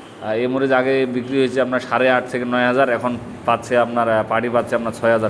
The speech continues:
টাকায়, ছয় হাজার দুইশো, তিনশো, চারশো, পাঁচশো, যার কারণে, আহ, নতুন করে আবার কোল্ড স্টোর করার ইচ্ছা যাচ্ছে এদের।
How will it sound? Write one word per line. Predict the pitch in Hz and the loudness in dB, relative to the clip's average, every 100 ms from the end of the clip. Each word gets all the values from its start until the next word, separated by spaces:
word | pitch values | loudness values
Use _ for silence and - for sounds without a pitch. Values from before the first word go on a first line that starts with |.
| - | -2
টাকায়, | 104 113 | -2 -2
ছয় | 117 | 0
হাজার | 110 110 104 | 0 0 -2
দুইশো, | 107 113 104 | -4 -6 -6
তিনশো, | 104 104 | -8 -6
চারশো, | 104 104 101 | -6 -4 -6
পাঁচশো, | 95 117 | -6 -4
যার | 107 101 | -4 -2
কারণে, | 107 107 107 | -4 -4 -6
আহ, | 104 - - - - 107 104 107 90 117 | -10 -16 -18 -20 -14 -10 -6 -6 -6 -6
নতুন | 131 120 | -4 -2
করে | 123 | 2
আবার | 117 117 117 | 4 4 2
কোল্ড | 117 113 | -2 -2
স্টোর | 117 | -2
করার | 110 110 | 0 0
ইচ্ছা | 104 107 | 0 -2
যাচ্ছে | 101 98 104 | -6 -6 -6
এদের। | 104 | -6